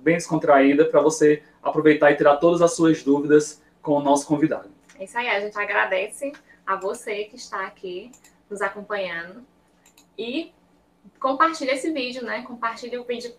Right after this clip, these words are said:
Speaker 2: para os seus amigos, seus familiares. Vamos fazer a apresentação do nosso convidado?
Speaker 1: Vamos lá. O Fagner Canuto, como vocês, é, pra quem chegou aqui pela, pelas redes sociais, já devem conhecer um pouco,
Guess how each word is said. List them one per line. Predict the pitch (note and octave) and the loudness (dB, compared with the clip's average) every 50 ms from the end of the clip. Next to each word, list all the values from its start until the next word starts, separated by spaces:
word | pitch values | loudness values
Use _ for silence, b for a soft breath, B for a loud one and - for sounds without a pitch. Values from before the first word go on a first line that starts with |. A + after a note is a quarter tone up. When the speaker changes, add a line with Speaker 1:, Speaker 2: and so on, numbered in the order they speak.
| _ - | _ -8
Speaker 2:
para | - - A3 A3 G#3+ G#3+ | -6 -2 -2 0 0 -2
os | G#3 | -2
seus | A3 A3+ | -4 -2
amigos, | G#3+ F#3+ F#3 F#3+ G#3+ A3+ A#3+ A#3+ A#3+ A3+ A3+ A3+ A3 A#3 A3+ - - b b b b b _ | -2 -2 -2 -2 -2 -2 -2 -2 -2 -4 -4 -4 -4 -6 -6 -12 -18 b b b b b _
seus | - - A#3+ A#3+ - | -10 -8 -8 -8 -6
familiares. | A#3 A3 G#3 G3 G3 F#3 F#3 G3 G#3 G#3 G#3 G#3+ G#3+ A3+ A#3 - - - _ _ _ _ _ _ _ _ _ _ _ _ _ - - - - | -8 -8 -6 -4 -2 0 0 2 2 2 2 0 -2 -8 -10 -14 -16 -20 _ _ _ _ _ _ _ _ _ _ _ _ _ -20 -20 -16 -12
Vamos | A3+ A3+ A3+ | -12 -10 -8
fazer | B3 A#3 A3 | -6 -2 -2
a | G#3 G#3 | 0 -2
apresentação | G#3+ A3 A3+ G#3+ G#3+ G#3+ G#3 B3 B3+ | -2 -4 -6 -4 -4 -6 -6 -6 -8
do | C4 C4+ | -6 -6
nosso | B3+ B3 C4 - | -6 -6 -8 -10
convidado? | - G#3+ G#3 G#3 G#3 G#3+ A#3+ C4+ C#4+ D#4+ E4+ F4+ - - _ | -10 -6 -4 -2 0 2 0 0 0 -4 -6 -8 -12 -16 _
Speaker 1:
Vamos | - C3+ D#3 E3 F3 | 0 0 2 2 2
lá. | E3+ - - - - | 2 0 0 -2 -8
O | D#3+ | -14
Fagner | - - E3+ D#3 F3+ G#3 A3 A3 A3 | -4 4 6 6 6 6 4 0 4
Canuto, | A3 G3 F3+ D#3+ D#3 D#3 F3+ A3 - - C#4 C4+ | 4 4 4 6 6 4 4 2 0 0 0 2
como | - E3+ F3 E3+ - | 2 2 -2 -2 0
vocês, | - F3 E3 D#3+ - - - | 2 4 4 4 2 0 2
é, | D3+ D3+ D3 C#3+ C#3 C#3 C#3 C#3 | 6 8 10 10 10 10 8 6
pra | - E3+ E3 | 6 4 4
quem | E3 F#3 E3 | 4 2 2
chegou | - F#3+ E3 F3 | 2 4 4 6
aqui | D#3+ D#3+ F3 F#3 F3+ | 4 4 4 0 2
pela, | F3+ F#3 E3+ E3 D#3 D3 D3 C#3+ C#3 C#3 C#3 C#3 - - _ | 6 8 8 10 10 10 8 8 6 4 2 0 -6 -2 _
pelas | D3+ D3 C#3+ C#3+ D3 | 6 6 6 8 8
redes | D#3 D3 - | 4 6 6
sociais, | D3 C#3+ C#3 - D3 C3 B2 B2+ C3+ F#3 F#3 - - - b b b b b b | 4 4 4 4 4 4 6 6 4 4 4 0 -6 -10 b b b b b b
já | - - C#3+ D3 D3+ D#3 D3+ D3 - - _ _ | 0 4 6 6 8 6 4 2 -2 -6 _ _
devem | - D3 D3+ D#3+ D#3+ E3 E3 | 6 8 8 8 8 6 4
conhecer | - D#3+ D3+ D#3 - - D3+ | 4 4 4 4 4 2 2
um | D3 D3 | 2 2
pouco, | - - D3 D3 E3 F3 - F3+ E3 E3 | 4 6 8 8 8 6 4 0 -4 -6